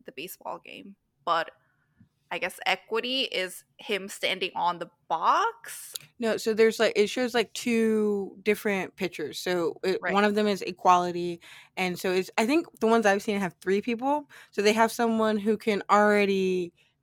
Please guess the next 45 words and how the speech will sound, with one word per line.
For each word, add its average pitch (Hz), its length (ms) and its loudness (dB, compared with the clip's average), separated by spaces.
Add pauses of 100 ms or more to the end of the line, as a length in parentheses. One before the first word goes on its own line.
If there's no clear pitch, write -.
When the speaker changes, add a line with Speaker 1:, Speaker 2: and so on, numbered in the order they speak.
(280)
Speaker 2:
pretty 233 280 4
much 208 340 4
is 190 120 -4
very 220 240 4
close 202 420 0
to 196 80 -8
being 185 280 0
able 180 180 -4
to 220 60 -4
just 190 200 -4
Speaker 1:
Mm-hmm. - 20 -14
Speaker 2:
see 180 140 -2
over 165 140 -6
the 160 100 -6
fence. 156 380 -8 (280)
And 190 120 6
Speaker 1:
Right, - 20 4
Speaker 2:
they 208 100 4
have, 208 180 0
Speaker 1:
right. - 20 -2
Speaker 2:
like, 190 160 -4
this 185 200 -6
little 226 240 6
kid 208 300 -2
that's 170 180 -4
really 196 220 0
far 185 240 0
away, 175 380 -2
and 175 80 -6
then 190 120 -2
they 190 80 -2
have 180 160 -2
someone 180 280 -6
that's 165 220 -10
in 170 100 -8
the 160 60 -8
middle. 160 380 -10 (320)
And 196 120 -2
Speaker 1:
Mm-hmm. 226 380 8
Speaker 2:
equality 220 220 2
is 185 100 0
giving 190 400 0 (200)
all 214 240 8
of 208 100 -2
the, 214 140 0